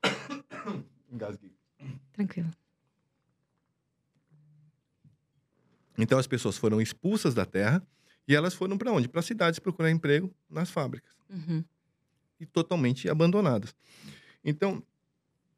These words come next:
Speaker 1: ah, Wesley, encurtando a história, ele começou a pregar na porta das fábricas.
Speaker 2: Caramba!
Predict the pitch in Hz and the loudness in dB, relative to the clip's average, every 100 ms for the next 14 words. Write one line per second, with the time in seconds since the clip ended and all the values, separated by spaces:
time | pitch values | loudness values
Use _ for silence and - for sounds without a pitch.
0 | _ 123 143 143 139 127 123 117 107 101 | _ 0 2 4 4 4 2 0 0 2
1 | 131 165 123 110 113 110 - 104 110 - | 4 4 2 0 0 -2 -2 -2 -2 -2
2 | 147 151 110 - 151 165 156 139 - 139 | -2 -2 -4 2 2 2 2 0 2 -2
3 | 143 127 131 139 135 131 123 - 85 73 | 0 0 2 0 0 -2 -2 -4 -8 -8
4 | - - _ _ _ _ _ _ _ _ | -12 -20 _ _ _ _ _ _ _ _
5 | _ _ _ _ _ 294 262 214 247 170 | _ _ _ _ _ 0 2 4 4 2